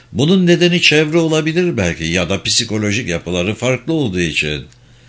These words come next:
Belki de gelişenler her seferinde böyle asıllarından biraz farklı oluyorlar. Ama yine de birbirlerine benziyorlar.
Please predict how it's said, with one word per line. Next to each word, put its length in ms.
Belki 380
de 120
gelişenler 680
her 200
seferinde 680
böyle 280
asıllarından 1040
biraz 380
farklı 420
oluyorlar. 840
Ama 160
yine 320
de 140
birbirlerine 800
benziyorlar. 920